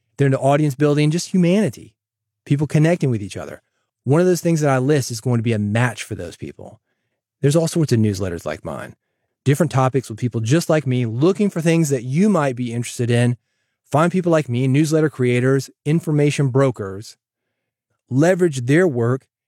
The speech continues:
and pass that work on to the people that you're reaching out to. So that's one way. Always have your antenna up. Look for material that might be helpful for somebody who is on your list. Also,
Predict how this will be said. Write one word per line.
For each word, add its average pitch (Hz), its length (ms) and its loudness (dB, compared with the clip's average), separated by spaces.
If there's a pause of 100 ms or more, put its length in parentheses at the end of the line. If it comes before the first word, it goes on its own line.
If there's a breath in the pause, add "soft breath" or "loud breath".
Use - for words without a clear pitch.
and 127 160 -2
pass 143 300 2
that 131 360 -2
work 127 300 -2
on 123 260 0
to 110 100 -10
the 107 80 -8
people 107 260 -6
that 98 120 -8
you're 104 80 -4
reaching 101 300 -4
out 92 160 -8
to. - 240 -18 (280)
So 117 100 0
that's 151 200 2
one 143 220 2
way. 85 240 -10
Always 151 320 2
have 147 180 0
your 135 140 2
antenna 143 300 0
up. 143 260 -2 (480)
Look 156 240 2
for 156 80 -2
material 147 400 2
that 123 100 -4
might 127 240 -2
be 123 140 -4
helpful 110 640 -4 (200)
for 117 100 -6
somebody 113 540 0
who 120 160 -4
is 107 200 -4
on 117 320 2
your 110 200 0
list. 92 440 -12 (240)
Also, 143 480 0